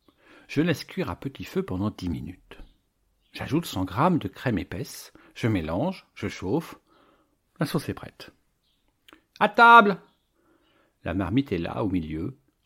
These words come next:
Je la découvre. Le parfum est indescriptible. Je sers du bouillon à chacun. Je l'agrémente d'une poussière de parmesan ou de gruyère râpée.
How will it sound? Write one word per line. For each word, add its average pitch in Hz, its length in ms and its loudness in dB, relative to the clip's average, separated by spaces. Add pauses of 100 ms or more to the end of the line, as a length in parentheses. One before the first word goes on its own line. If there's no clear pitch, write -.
Je 107 100 -6
la 98 120 0
découvre. - 680 -14 (720)
Le 107 140 -4
parfum - 440 -8
est 107 160 -4
indescriptible. - 880 -12 (260)
Je - 140 -8
sers 92 300 -4
du 92 100 -4
bouillon 90 380 -6
à - 100 -20
chacun. 185 480 -4 (380)
Je - 120 -4
l'agrémente 117 500 4
d'une 95 180 0
poussière 151 560 -6
de 92 80 -4
parmesan 104 680 -2
ou 139 100 0
de 107 80 2
gruyère 98 320 -6
râpée. 92 400 -10